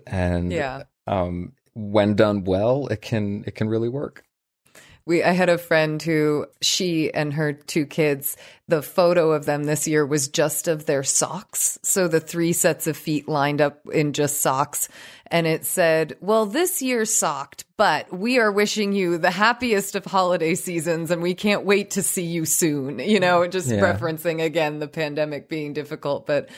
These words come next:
Speaker 2: the play on words was cute. And even though it was referencing something that's been frustrating and hard and incredibly tragic across the entire globe, it, it did give,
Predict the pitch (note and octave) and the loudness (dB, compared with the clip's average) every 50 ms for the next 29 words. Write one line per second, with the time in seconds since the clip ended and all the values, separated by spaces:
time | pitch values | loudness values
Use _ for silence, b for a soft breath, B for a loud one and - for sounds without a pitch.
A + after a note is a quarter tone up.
0 | B B B B B B - G#3 - - - G#3+ G#3 G3+ G3 F#3+ F#3 F3+ E3+ E3+ | B B B B B B -2 -2 0 2 2 4 4 4 4 4 4 4 4 4
1 | E3+ E3 D#3 D#3 E3 E3+ D#3+ D#3+ - - A3 G3+ G3 F3 B2+ F#3 F#3 F3+ E3+ F3 | 4 2 0 0 -2 -2 -2 -2 -2 0 2 2 2 2 0 -2 -2 -2 -2 0
2 | F#3+ F#3 F#3 F3+ D3 C#3+ F3 E3+ D#3 E3+ F3+ F3 F3 - F3 E3+ E3 - E3 E3+ | 2 4 4 4 4 2 0 2 2 2 2 2 2 0 -4 -2 -2 -2 -2 -2
3 | D#3+ - F3+ E3 D#3+ - E3+ E3 D#3+ D#3 D#3 D#3 - - D#3+ D#3 D#3 D#3 - D#3+ | 0 0 0 0 0 0 0 0 0 0 -2 -2 -4 -2 -2 -2 -2 -2 -2 -2
4 | D3+ - - - D#3 D3+ D#3 D#3 D#3 D3 D3 C3+ C#3+ C#3+ D3 C#3+ C#3 C#3+ D3 C#3+ | -2 -2 0 0 0 2 2 0 -2 -2 -2 0 2 2 2 2 2 0 -2 -4
5 | C#3 C3+ - - D#3 D3 D3 C3+ C#3+ C#3+ C3+ C3+ - D3+ C#3 C3+ C3 C#3+ A#2+ - | -6 -4 -2 -2 0 0 0 -2 -2 -4 -4 -4 -2 0 0 0 0 -2 -2 -4
6 | - B B B B B B D#3+ - - D#3 C#3+ C#3 - - - C#3+ C#3+ C#3 B2+ | -6 B B B B B B -4 -2 0 0 0 0 0 -2 -2 -2 -2 -4 -2
7 | - D3+ C#3 C#3 C3+ C3+ C3+ E3 D#3+ D#3 D3+ D3 D3 C#3+ C#3+ B B B B B | 0 0 0 0 0 0 0 2 4 4 4 4 2 0 -4 B B B B B
8 | B B B F#3 F#3+ - - C#3+ - - - F#3+ F3+ - D#3 D3+ F#3 F3+ F3+ E3+ | B B B 2 2 2 0 -8 -6 0 0 0 0 0 -2 0 0 2 2 0
9 | D#3+ D#3 - F3 F3 E3 C#3+ C#3+ - | -2 -2 0 2 2 2 0 -4 -10